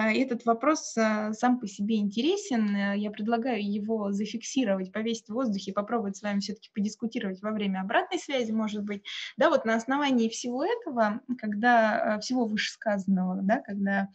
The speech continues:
ну, не буду повторяться, на основании всего вышесказанного я всегда задаю вопрос,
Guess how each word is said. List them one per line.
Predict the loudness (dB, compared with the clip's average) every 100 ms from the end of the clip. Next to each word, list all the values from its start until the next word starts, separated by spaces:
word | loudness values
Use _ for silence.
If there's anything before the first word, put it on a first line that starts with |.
| -16 0
ну, | 4
не | 6
буду | 6 2 0
повторяться, | -6 2 4 4 2 2 2
на | 0
основании | 0 2 2 0
всего | -2 -4 -4
вышесказанного | -4 0 2 4 4 2
я | 0
всегда | -2 -4 -4
задаю | -2 -2 -4
вопрос, | -6 -4 -4 -4